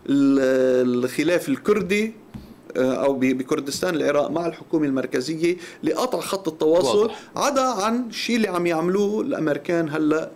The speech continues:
Speaker 1: ل-، ب-، من فوضى بشرق سوريا عبر قصة قسد والمعارك
Speaker 2: مم.
Speaker 1: مع العشائر العربية، إضافة إلى احتجاجات السويدة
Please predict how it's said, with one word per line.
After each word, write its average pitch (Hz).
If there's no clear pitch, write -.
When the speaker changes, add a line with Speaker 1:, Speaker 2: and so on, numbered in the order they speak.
Speaker 1:
ل-، 151
ب-، 139
من 151
فوضى 135
بشرق 220
سوريا 143
عبر 135
قصة -
قسد 180
والمعارك 135
Speaker 2:
مم. 135
Speaker 1:
مع 131
العشائر 127
العربية، 139
إضافة 208
إلى 180
احتجاجات 165
السويدة 160